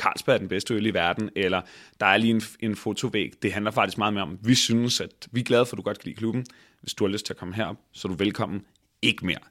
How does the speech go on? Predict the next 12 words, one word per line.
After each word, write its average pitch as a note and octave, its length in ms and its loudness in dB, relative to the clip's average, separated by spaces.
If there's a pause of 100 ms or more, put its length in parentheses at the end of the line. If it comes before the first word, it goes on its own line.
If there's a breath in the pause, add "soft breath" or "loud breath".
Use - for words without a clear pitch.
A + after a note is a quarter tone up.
(400 soft breath)
Så - 120 -2
det B2 140 4
vil A#2+ 80 8
også A2+ 160 6
sige, A#2+ 220 4
at - 80 -2
når, F#2+ 460 0
øh, F#2 380 0
Mads F#2 240 0
Mikkelsen, G#2+ 500 0 (100)
eller G#2+ 220 6
Kronprinsen, - 680 -4